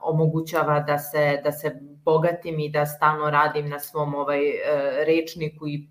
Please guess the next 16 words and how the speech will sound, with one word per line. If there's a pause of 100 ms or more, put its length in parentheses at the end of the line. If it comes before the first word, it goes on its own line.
(120)
pronalazim (220)
neke
stvari
koje
su, (440)
koje
su
naprosto
drugačije,
koje
mi
možda, (300)
e,
više
odgovaraju
u,